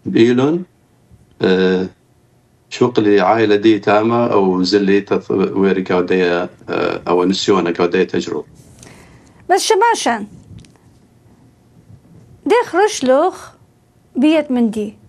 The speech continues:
Speaker 2: يعني مثلًا غزالوخ قاشت إيت ماثا وبقيلو ختوت قاشة.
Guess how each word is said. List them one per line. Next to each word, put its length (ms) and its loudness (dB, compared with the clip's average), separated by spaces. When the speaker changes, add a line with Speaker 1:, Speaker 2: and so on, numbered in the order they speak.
Speaker 2:
يعني 800 -2
مثلًا 500 0
غزالوخ 680 0
قاشت 460 -2
إيت 300 0
ماثا 680 0
وبقيلو 360 2
ختوت 360 -2
قاشة. 580 -2